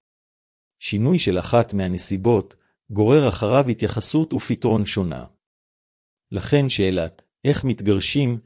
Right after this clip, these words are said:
היא שאלה שתענה רק לאחר בדיקת הנסיבות הספציפיות של התיק. הסתמכות על שבלונות, על הסכמים מוכנים ועצות אינסטנט, לא רק שאינה מועילה ואינם חוסכת, אלא יש בה כדי להזיק באופן מהותי להליך הנכון של הגירושין.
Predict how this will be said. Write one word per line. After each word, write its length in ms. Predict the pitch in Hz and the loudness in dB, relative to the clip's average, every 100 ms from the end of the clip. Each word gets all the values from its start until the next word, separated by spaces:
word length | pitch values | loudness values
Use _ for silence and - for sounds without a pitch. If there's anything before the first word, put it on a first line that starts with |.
| _ _ | _ _
היא 80 | - | -8
שאלה 340 | - 107 120 139 | 2 4 6 2
שתענה 520 | - - 104 123 113 | -2 0 2 4 4
רק 200 | 127 - | 2 4
לאחר 360 | 107 - 143 | 0 2 0
בדיקת 440 | 123 98 - 139 139 | 2 -2 2 2 2
הנסיבות 500 | 117 - 104 120 143 | -2 -2 -2 -2 -2
הספציפיות 800 | 117 - 104 151 - 123 107 - | -4 -4 -4 -4 -2 2 2 2
של 180 | 98 | -4
התיק. 500 | 90 - 92 - _ _ _ _ _ _ _ _ _ _ _ - | -6 -8 -12 -12 _ _ _ _ _ _ _ _ _ _ _ -4
הסתמכות 560 | 110 117 101 - 180 | -2 0 0 0 2
על 100 | 147 | 2
שבלונות, 800 | 107 101 98 98 92 107 107 107 _ _ _ | 2 0 2 2 0 -2 -4 -8 _ _ _
על 120 | - 101 | -6 -4
הסכמים 460 | - - 110 139 | -2 0 0 0
מוכנים 400 | 123 - 107 131 107 | -2 0 0 0 2
ועצות 380 | - - 107 | 0 2 0
אינסטנט, 640 | 107 107 - - 78 - _ _ _ _ _ | 0 -4 -4 -8 -12 -12 _ _ _ _ _
לא 120 | 127 160 | 4 6
רק 200 | 156 - | 6 2
שאינה 400 | 123 117 127 135 | 0 2 2 2
מועילה 420 | 110 104 113 117 | 0 2 2 2
ואינם 400 | 101 110 120 113 | 2 2 2 0
חוסכת, 720 | 107 98 - 87 - - - _ _ _ _ | -2 -6 -4 -4 -6 -10 -10 _ _ _ _
אלא 140 | 98 101 | -2 2
יש 320 | 101 110 101 | 2 0 2
בה 200 | 104 110 | 2 2
כדי 280 | - 101 98 | -2 0 2
להזיק 420 | 101 98 131 120 | 2 0 -4 0
באופן 420 | 104 131 139 127 | 0 0 0 -2
מהותי 460 | 107 98 95 135 131 | 0 0 -2 0 2
להליך 380 | 104 104 113 | 2 2 0
הנכון 360 | 117 101 - 131 | -2 -2 -2 -2
של 180 | 113 95 | 0 -4
הגירושין. 640 | 92 95 92 - 73 58 | -2 -4 -4 -6 -10 -12